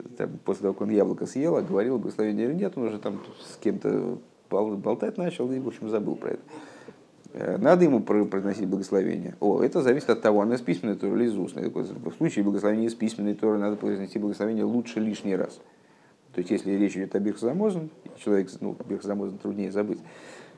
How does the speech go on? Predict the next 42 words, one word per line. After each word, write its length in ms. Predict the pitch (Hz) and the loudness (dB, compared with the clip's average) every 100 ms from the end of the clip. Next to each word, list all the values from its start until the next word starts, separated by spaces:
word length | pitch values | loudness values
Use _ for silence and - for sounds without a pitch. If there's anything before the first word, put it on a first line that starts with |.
| - | -20
всё-таки 280 | - - - | -14 -12 -8
он 80 | 87 | -6
длинный 340 | 98 90 87 | -2 -2 -4
довольно, 300 | - 87 90 - - - - - - | -6 -6 -6 -10 -14 -14 -16 -20 -16
э, 560 | - 113 113 113 113 107 - - - - | -2 2 6 6 6 6 2 -12 -18 2
то 120 | 117 | 6
тогда 280 | 117 135 214 | 8 8 8
ему 120 | 165 | 8
надо 180 | 139 147 | 6 6
произнести 400 | 117 101 95 131 | 4 2 2 0
Бирхазамозен 760 | - 95 101 113 101 107 117 | 0 0 0 2 2 4 2
ещё 320 | 120 120 - 76 | 0 0 0 0
раз, 200 | - - | -2 -6
если 140 | - | -6
он 80 | 82 | -8
сомневается. 680 | - 98 95 85 - - - - - - | -4 -4 -2 -2 -4 -8 -20 -20 -20 -12
А 120 | - 90 | -2 4
если 260 | 113 117 | 4 4
он 160 | 117 110 | 0 2
произносил 400 | 117 117 113 127 | 2 0 0 0
благословение 600 | 120 120 127 127 123 120 | 0 4 6 6 4 0
после, 340 | 120 123 - | 0 -2 -2
там, 160 | 117 120 | -2 0
яблока 420 | 120 123 117 113 | 4 4 4 2
или 140 | 117 113 | 2 2
после, 520 | 113 107 107 104 104 | -2 -4 -2 0 -2
там, 340 | - 104 104 98 107 110 | -4 -6 -6 -6 -8 -8
стакана 380 | - - 120 127 | -4 -2 0 -2
чая, 340 | - 220 - - - - - - | -2 -2 -2 -8 -20 -20 -16 2
то 160 | 110 | 2
тогда 480 | 208 110 131 202 196 | 4 4 6 8 8
он 220 | - 151 139 | 6 4 2
лучше 300 | 131 139 165 | 0 0 0
не 200 | 170 175 | 2 2
скажет. 540 | - 120 98 95 - | 4 4 4 -2 -4
Э, 140 | 95 | -2
то 140 | 95 98 | -2 -4
в 40 | |
следующий 300 | - 135 117 | 0 0 4
раз 120 | 123 | 2
будь 240 | 120 120 117 | 4 0 -2
внимательнее, 600 | 131 185 175 98 90 | -2 -2 -4 -4 -6